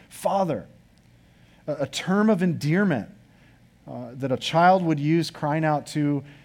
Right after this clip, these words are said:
his dad. This means, this reality means you and I are no longer slaves, we're sons,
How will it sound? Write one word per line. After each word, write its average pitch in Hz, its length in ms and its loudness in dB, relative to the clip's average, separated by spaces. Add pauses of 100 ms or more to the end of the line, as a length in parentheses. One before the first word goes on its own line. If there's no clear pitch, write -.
(120)
his 139 240 -4
dad. 127 480 -2 (680)
This 151 520 -2
means, 170 280 0
this 156 200 -4
reality 175 360 4
means 143 240 0
you 151 140 0
and 156 80 2
I 156 80 4
are 139 140 2
no 147 200 2
longer 151 380 0
slaves, 139 500 -2
we're 123 140 -4
sons, 156 560 -2